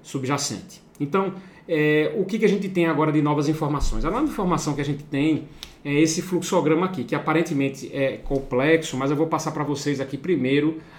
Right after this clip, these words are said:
as indicações formais de se fazer a biópsia, em qual é a exceção, qual é o paciente que não se beneficia da biópsia em detrimento do, da dosagem do pla dois R.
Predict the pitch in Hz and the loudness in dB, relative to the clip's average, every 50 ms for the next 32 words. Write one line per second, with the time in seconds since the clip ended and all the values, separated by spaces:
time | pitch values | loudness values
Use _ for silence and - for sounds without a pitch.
0 | - - - - 147 143 143 147 156 160 156 156 143 160 156 151 165 151 185 165 | -20 -20 -14 -8 0 2 4 4 4 4 2 2 0 0 0 0 0 0 0 -2
1 | - - - 147 147 151 156 156 - - - 196 185 151 147 147 175 202 202 180 | -2 -2 -2 0 2 2 0 0 -2 -4 -2 -2 0 2 2 2 2 2 0 -2
2 | 165 - - - 160 135 123 143 135 131 127 120 123 139 - - 175 180 180 180 | -2 -6 -2 -2 -2 0 0 -2 -2 0 0 0 0 0 -2 -2 0 0 0 -2
3 | 185 - - 202 208 226 262 247 202 180 180 180 175 170 170 156 - 180 170 - | -2 -2 2 4 4 6 6 6 6 6 4 4 4 2 0 -2 -2 -4 -4 -4
4 | - - 139 123 123 120 120 123 - - - - - - - - - - - - | -4 -6 -4 -2 -2 -2 -4 -6 -10 -14 -20 -20 -20 -20 -20 -20 -20 -20 -20 -20
5 | - - - - - - - - 175 185 202 208 151 139 139 135 131 135 - - | -20 -20 -20 -20 -20 -20 -4 0 2 2 4 4 4 4 4 4 2 0 -6 -18
6 | - - - - 180 220 - - 233 202 190 - - 202 180 147 139 139 139 139 | -20 -20 -4 0 0 0 0 2 0 0 0 0 0 0 2 4 4 4 2 0
7 | 147 160 160 - - - - - - - - - 202 208 208 202 220 240 262 277 | -2 -6 -8 -8 -14 -20 -20 -20 -20 -18 -4 0 2 2 4 4 4 4 6 4
8 | 277 - - - 240 202 214 214 214 208 196 196 190 - - - - 180 202 240 | 4 2 2 -2 0 2 2 2 2 2 0 -2 -4 -4 -4 -4 -4 -2 0 0
9 | 254 220 226 185 156 156 139 123 120 123 131 - - - 175 175 175 - - - | 2 2 2 0 2 2 2 2 2 0 -2 -2 -4 -4 -4 -4 -4 -8 -20 -20
10 | - - 156 160 175 190 185 190 175 - 175 175 151 139 135 139 139 139 - 143 | -10 -2 2 2 4 4 4 2 2 2 0 0 2 2 2 0 -2 -2 -4 -10
11 | 147 - - - - - 131 127 151 151 147 147 147 147 - - - - - - | -10 -12 -18 -20 -20 -16 -4 2 4 4 4 4 2 0 -4 -12 -18 -20 -20 -10
12 | - 139 151 147 160 156 131 135 135 135 135 147 143 - 139 135 135 143 139 123 | -4 -2 2 2 2 2 2 0 -2 0 -2 -4 -4 -2 -2 0 0 0 -2 -2
13 | 104 92 87 - | -4 -8 -8 -10